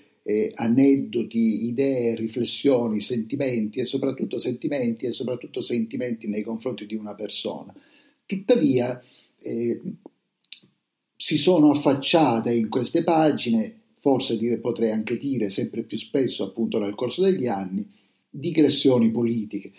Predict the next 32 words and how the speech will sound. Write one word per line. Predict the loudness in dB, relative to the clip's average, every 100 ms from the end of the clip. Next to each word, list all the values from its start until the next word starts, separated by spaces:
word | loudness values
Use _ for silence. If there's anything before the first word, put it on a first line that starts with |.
| _ _
esattamente | 0 0 2 0 2 0 -2
come | 0 -2 -2
si | -4
sono | -4
affacciate | -2 -4 -2 0 0 0 -2
fino | -4 -10
a | -8
prendere | -4 -2 -2 -4 -8 _ _ _ _ _ _
quasi | -6 -4 -4 -4
del | -6 -8
tutto | -10 -4 -4
il |
sopravvento | -4 -2 -2 0 0 0 -2 -4
in | -4
questa | -6 -4 -6
trasmissione. | -6 -6 -6 -4 -4 -4 -8 -20 _ _ _ _ _ _ _ _ _ -20 4
Ecco, | 6 6 0 -10 -14 _ _ _ _ _ _
mi | 4
è |
venuto | 6 6 6 4
perciò | 4 4 2
di | 4 2
riprendere, | 4 4 2 0 0 -2 -4 -6
eh, | -4 -2 -2 -4 -6 -12 -20 -20 _
la | -2 0 2
nota | 2 0 -4 -6
scritta | -6 -2 0 0 -2 -4 0
il | 0 2
trentuno | 0 -2 -2 -4 -2
gennaio | 0 0 0 -4 -4
del | -4
duemilaquindici. | -6 -8 -10 -18 -20 -20 _ -20